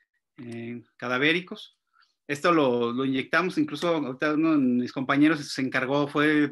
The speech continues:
parte de su trabajo también, de, de José, que ahorita a continuación va a presentar. Este hueso, este, lo trabajó él en, en particular.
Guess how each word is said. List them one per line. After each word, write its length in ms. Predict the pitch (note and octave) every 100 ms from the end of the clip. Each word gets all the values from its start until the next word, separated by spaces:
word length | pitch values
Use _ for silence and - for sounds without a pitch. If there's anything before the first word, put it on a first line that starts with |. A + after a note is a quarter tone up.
| D3
parte 220 | C#3+ E3+
de 60 |
su 120 | D3 C3
trabajo 420 | B2 B2+ C#3 D3
también, 560 | D3 B2 C3 C#3+ D#3 C#3
de, 300 | B2 A2+ A2
de 180 | A2 A2+
José, 380 | _ B2 - D3
que 80 | C#3
ahorita 320 | D3 C3+ B2
a 60 |
continuación 500 | B2 A#2 - B2 C3
va 60 | C3
a 60 | B2+
presentar. 420 | C#3 D3 E3 F3
Este 400 | D#3 - D#3 C3+
hueso, 400 | B2+ C#3 D#3 D#3 - - _
este, 800 | A#2 A#2+ A#2+ - A#2 A2+ A2+ A2
lo 120 | A2 A#2
trabajó 400 | A#2 A#2 C3 C3+
él 200 | D3 D3
en, 180 | B2+ -
en 120 | -
particular. 600 | A#2+ A#2+ C3 C#3 D3+ F3